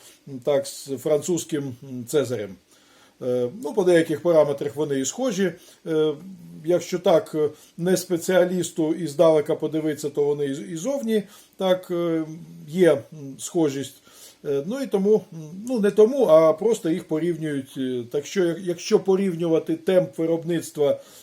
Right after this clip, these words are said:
е, сау Богдана і, е, сау Цезар, то, м, Богдана вже, е, попереду. Е, французи до початку, м, вторгнення Руського Рейху в Україну, е, в лютому дві тисячі двадцять другого року, до того вони виробляли,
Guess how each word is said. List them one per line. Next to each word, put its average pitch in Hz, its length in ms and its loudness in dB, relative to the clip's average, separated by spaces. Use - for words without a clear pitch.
е, 139 160 0
сау 151 280 4
Богдана 147 500 4
і, 139 220 -2
е, 135 200 0
сау 147 300 4
Цезар, 214 480 0
то, 185 300 2
м, 156 240 -14
Богдана 160 460 0
вже, 135 400 0
е, 131 160 -2
попереду. 120 600 0
Е, 131 160 0
французи 208 540 2
до 160 380 8
початку, 156 680 0
м, 135 360 -12
вторгнення 156 540 2
Руського 160 380 -2
Рейху 147 380 -2
в 135 80 -8
Україну, 147 520 -4
е, 131 280 -2
в 123 200 -8
лютому 156 520 0
дві 143 100 -6
тисячі 147 280 -8
двадцять 151 320 0
другого 147 360 2
року, 135 420 0
до 143 200 -4
того 165 280 4
вони 151 260 0
виробляли, 147 640 4